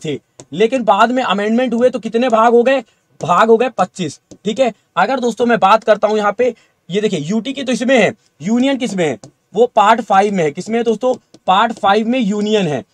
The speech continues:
ठीक है। और दोस्तों पार्ट अगर मैं उसकी बात करूं सिक्स की, तो इसमें दोस्तों स्टेट की बात की गई है, ठीक है। किसकी? स्टेट की। सेवन हटा दिया गया है, एट में यूटी है,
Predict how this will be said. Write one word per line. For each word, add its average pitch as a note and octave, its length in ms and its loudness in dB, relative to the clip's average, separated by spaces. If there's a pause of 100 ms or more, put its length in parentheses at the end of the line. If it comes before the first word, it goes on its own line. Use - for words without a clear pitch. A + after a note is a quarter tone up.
(180)
ठीक G#3 160 -6
है। B3+ 140 0 (160)
और G#3 120 -2
दोस्तों A3+ 260 -2
पार्ट A#3 400 0
अगर B3 180 -2
मैं A#3+ 120 0
उसकी A3+ 220 -4
बात G3 200 2
करूं A3 200 -4
सिक्स A#3 300 -10
की, B3 220 -4 (240)
तो G#3+ 80 -6
इसमें A3+ 240 -6
दोस्तों A#3+ 280 -2
स्टेट A3 340 2
की G#3+ 120 -6
बात E3+ 220 2
की E3 100 -10
गई D3 160 -6
है, C3 120 -2 (320)
ठीक F#3+ 120 -8
है। A#3+ 60 -2
किसकी? A#3 340 -6
स्टेट G3+ 280 0
की। C#3 180 -10 (200)
सेवन A3+ 360 2
हटा G3 260 6
दिया A#3 200 4
गया B3+ 140 4
है, C#4+ 120 2
एट G#3+ 320 6
में G3+ 120 4
यूटी E3 340 2
है, D#3+ 120 6